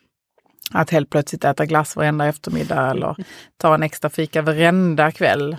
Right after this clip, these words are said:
Speaker 1: och så vidare. Utan det är inte värt det, för det, det var så jobbigt mitt första år att känna att jag hade massa kilo över. Så det tycker jag är lite intressant
Speaker 2: Ja,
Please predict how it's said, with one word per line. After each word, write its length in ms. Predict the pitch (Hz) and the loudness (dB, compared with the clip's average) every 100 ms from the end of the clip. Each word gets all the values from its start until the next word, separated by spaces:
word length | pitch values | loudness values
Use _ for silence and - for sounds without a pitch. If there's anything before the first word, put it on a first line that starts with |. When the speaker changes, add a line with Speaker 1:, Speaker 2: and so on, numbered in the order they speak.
| - | -12
Speaker 1:
och 100 | - | -16
så 120 | - | -6
vidare. 320 | 147 - 160 - - - - | -4 -4 -6 -8 -20 -20 -12
Utan 260 | 170 175 165 | -6 -2 2
det 60 | |
är 40 | 165 | 2
inte 160 | 156 | 2
värt 320 | 165 151 - - | 0 0 0 -10
det, 120 | - | -6
för 140 | 170 | -4
det, 160 | 156 143 | -2 -4
det 160 | - 170 | -4 0
var 140 | 156 | 0
så 120 | - | 0
jobbigt 380 | 160 156 151 151 | -4 -4 -4 -8
mitt 160 | - - | -10 -6
första 380 | 151 - - - | -6 -4 -4 -4
år 140 | 58 | -6
att 100 | - | -12
känna 300 | - 151 123 | -6 -6 -4
att 180 | 98 - | -8 -8
jag 120 | 147 | -6
hade 240 | 143 - - | -6 -8 -10
massa 280 | - - | -10 -10
kilo 340 | - 160 - - | -12 -10 -10 -10
över. 240 | - - _ - - - _ | -10 -12 _ -20 -20 -20 _
Så 280 | 190 180 - | 0 2 0
det 340 | 185 202 233 | -8 2 2
tycker 200 | 233 220 | 4 2
jag 40 | |
är 40 | 180 | 2
lite 220 | 160 - | 0 -4
intressant 460 | 147 156 147 139 202 | -10 -8 -6 -6 -4
Speaker 2:
Ja, 180 | 208 | -6